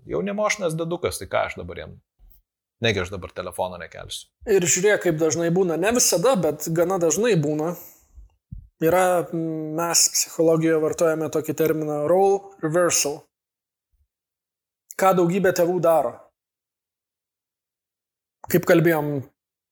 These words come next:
Speaker 2: tėvų yra pagrindinis, pagrindinė, sakyčiau, prievolė patenkinti vaiko poreikius. Teisingai atpažinti pirmiausia vaiko poreikius ir antra, juos patenkinti.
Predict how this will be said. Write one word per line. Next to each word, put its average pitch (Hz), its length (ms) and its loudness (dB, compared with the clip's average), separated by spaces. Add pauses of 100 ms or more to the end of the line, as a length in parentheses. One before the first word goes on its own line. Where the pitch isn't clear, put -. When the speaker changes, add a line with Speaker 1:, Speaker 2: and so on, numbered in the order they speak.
Speaker 2:
tėvų 185 320 2
yra 220 120 4
pagrindinis, 175 880 0 (400)
pagrindinė, 160 540 2 (100)
sakyčiau, 175 480 -2
prievolė 170 540 2 (480)
patenkinti 185 540 0
vaiko 160 280 0
poreikius. 143 480 0 (520)
Teisingai 202 440 2
atpažinti 196 480 0
pirmiausia 165 520 0
vaiko 147 220 0
poreikius 147 480 -2
ir 170 100 0
antra, 180 280 0
juos 165 160 2
patenkinti. 147 640 -2